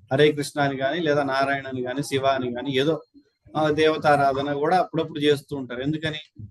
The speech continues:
అది చేయకపోతే పూర్తిగా ధర్మ విరుద్ధంగా కనపడతారు కనుక ఆ మోసగాళ్ళు ఏంటంటే భగవంతుడిని ఆరాధిస్తున్నట్లు కీర్తనలు ఇటువంటివి కూడా చేస్తూ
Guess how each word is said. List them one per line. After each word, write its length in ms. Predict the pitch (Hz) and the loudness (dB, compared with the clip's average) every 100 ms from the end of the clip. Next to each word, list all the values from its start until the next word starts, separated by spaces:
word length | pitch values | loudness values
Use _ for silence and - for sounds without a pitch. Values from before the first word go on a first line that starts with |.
| - | -2
అది 120 | 156 | 0
చేయకపోతే 560 | 170 180 185 165 180 160 | 2 2 2 -2 -6 -6
పూర్తిగా 680 | 160 175 - 165 139 143 147 | -2 -4 -2 0 2 2 0
ధర్మ 240 | 143 170 | 0 0
విరుద్ధంగా 540 | 170 160 160 160 156 143 | -4 -6 -4 -6 -6 -14
కనపడతారు 480 | 143 151 147 143 | -8 -6 -2 -4
కనుక 300 | 135 135 139 170 131 165 - _ _ _ - | -4 -10 -6 -4 -4 -8 -16 _ _ _ -6
ఆ 60 | |
మోసగాళ్ళు 580 | 131 147 165 175 170 156 | -4 -2 -2 -2 -2 -2
ఏంటంటే 760 | 147 147 160 - 156 131 143 151 _ _ _ | -2 -4 -8 -10 -8 -8 -8 -16 _ _ _
భగవంతుడిని 540 | 131 151 165 160 165 151 | 0 0 0 -2 -4 -2
ఆరాధిస్తున్నట్లు 960 | 143 151 156 147 143 147 139 139 143 - | 0 0 0 -4 -6 -6 -6 -8 -14 -4
కీర్తనలు 500 | 160 156 - 143 135 | -2 -2 -2 -6 -6
ఇటువంటివి 500 | 135 123 143 127 143 | -8 -8 -8 -6 -6
కూడా 180 | 123 120 | -6 -6
చేస్తూ 520 | 120 120 - 104 107 | -6 -8 -8 -8 -8